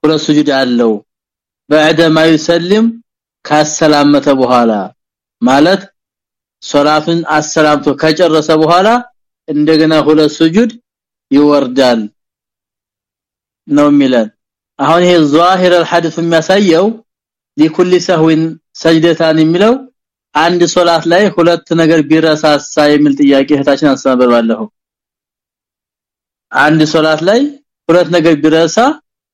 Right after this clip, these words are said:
ለእያንዳንዱ ሁለት ሱጁድ ይደረጋል ማለት ነው አሁን ይሄ የሚያሳየው። ነገር ግን ሐዲሱ ضعيف ነው በአንድ በኩል። ምናልባት አንዳንዶቹ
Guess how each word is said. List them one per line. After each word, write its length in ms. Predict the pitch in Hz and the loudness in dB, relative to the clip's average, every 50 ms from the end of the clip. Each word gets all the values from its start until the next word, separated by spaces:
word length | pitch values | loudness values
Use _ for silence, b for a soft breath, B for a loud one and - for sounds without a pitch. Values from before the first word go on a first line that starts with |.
| _ _ - | _ _ -2
ለእያንዳንዱ 680 | 147 156 151 156 165 165 165 165 165 165 165 165 175 190 220 | 0 0 2 2 2 2 2 2 2 2 2 0 0 0 -2
ሁለት 260 | 165 170 160 160 156 - | 0 0 0 0 0 -2
ሱጁድ 260 | - 160 151 156 151 | -4 -2 0 2 2
ይደረጋል 680 | 151 151 147 156 151 147 147 147 147 139 143 143 139 139 135 | 0 0 0 0 0 2 2 0 0 2 0 0 2 2 2
ማለት 340 | 139 139 147 156 165 170 165 - | 2 2 2 2 0 0 0 -2
ነው 160 | 170 165 160 | -2 0 0
አሁን 160 | 156 156 151 | 2 2 2
ይሄ 100 | 147 147 | 2 2
የሚያሳየው። 580 | 143 139 139 131 120 - 127 120 113 107 107 - _ _ _ _ _ _ _ _ _ _ _ _ _ _ _ _ _ _ _ | 2 2 0 0 -2 -2 -2 -2 -2 -4 -8 -12 _ _ _ _ _ _ _ _ _ _ _ _ _ _ _ _ _ _ _
ነገር 480 | 127 131 143 156 156 147 160 170 165 165 156 | -2 0 0 0 2 0 0 0 0 0 0
ግን 200 | 151 170 190 190 180 | 0 0 0 0 -2
ሐዲሱ 400 | - - 170 165 165 170 170 190 208 190 | -2 -2 -2 0 0 0 0 0 0 0
ضعيف 360 | 151 151 139 139 143 143 139 | 0 0 0 2 0 0 0
ነው 140 | 143 151 180 175 | 0 0 0 2
በአንድ 280 | 147 135 127 127 120 120 | 2 0 0 2 2 2
በኩል። 400 | 120 120 113 - - 160 180 208 220 214 - _ _ _ _ _ _ _ _ _ _ _ _ _ _ _ _ _ | 2 0 0 0 0 0 0 0 -2 -4 -8 _ _ _ _ _ _ _ _ _ _ _ _ _ _ _ _ _
ምናልባት 580 | 135 139 143 156 156 170 170 175 175 180 170 175 | 0 2 2 2 2 0 2 2 2 2 2 2
አንዳንዶቹ 520 | 170 170 165 160 160 156 160 165 156 - | 0 0 2 2 0 0 2 0 -2 -2